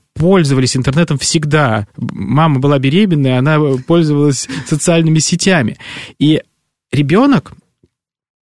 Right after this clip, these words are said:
м, ну, с детства был погружен в цифровые технологии. И он считает,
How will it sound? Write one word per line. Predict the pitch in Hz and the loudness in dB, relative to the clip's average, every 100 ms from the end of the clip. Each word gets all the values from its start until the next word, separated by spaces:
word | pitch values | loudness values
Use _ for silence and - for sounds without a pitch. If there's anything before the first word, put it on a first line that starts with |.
| _ _ - | _ _ -4
м, | 147 143 143 139 - | 0 2 0 -2 0
ну, | 175 | 0
с | 120 | 0
детства | 117 165 196 - - 107 - | 0 2 2 -2 -6 -6 -6
был | 117 202 | 0 0
погружен | 190 127 131 214 180 147 | 2 -2 2 2 2 0
в | 113 135 143 | 0 -2 -2
цифровые | - - 131 156 147 | -4 -4 -2 -2 -2
технологии. | 131 135 143 151 117 - - - - - | -4 -2 0 0 -2 -8 -16 -20 -20 -6
И | 135 117 _ _ _ | -4 -4 _ _ _
он | 160 202 196 - | 0 2 0 -2
считает, | - 143 - 180 175 113 - | -6 -6 -2 0 0 -4 -8